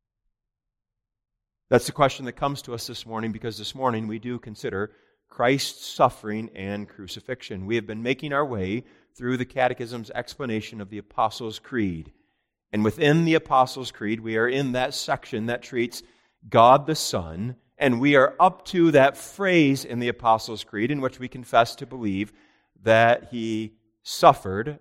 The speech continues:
under Pontius Pilate, was crucified. That's the statement that we are considering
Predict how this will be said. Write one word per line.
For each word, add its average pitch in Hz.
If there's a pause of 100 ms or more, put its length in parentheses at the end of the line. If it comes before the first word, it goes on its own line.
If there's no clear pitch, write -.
(100)
under 104
Pontius 95
Pilate, 87 (1040)
was 82
crucified. 73 (880)
That's 113 (200)
the 131
statement 110
that 101
we 107
are 107
considering 104